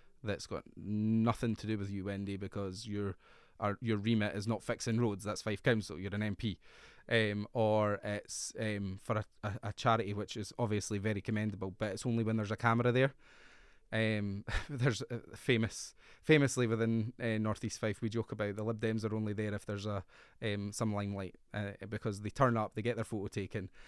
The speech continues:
Uh, there's been numerous events that I've been, um, been at an event and Willie Rennie's turned up,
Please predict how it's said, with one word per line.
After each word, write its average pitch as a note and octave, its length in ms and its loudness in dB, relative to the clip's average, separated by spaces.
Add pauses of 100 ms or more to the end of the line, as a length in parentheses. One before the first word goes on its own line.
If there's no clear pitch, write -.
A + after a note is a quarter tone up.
(220)
Uh, A2+ 40 0
there's G#2+ 160 2
been A2+ 320 4
numerous A#2+ 440 4
events G#2+ 360 -2
that G#2+ 120 -2
I've G2+ 160 -4
been, G#2 260 -4 (460)
um, G#2 560 -2 (160)
been A2+ 160 4
at G2 80 -4
an G#2 60 -2
event G#2+ 360 0
and G#2+ 140 -4
Willie A2 220 2
Rennie's G#2 280 -2
turned A2 240 0
up, G2+ 160 -4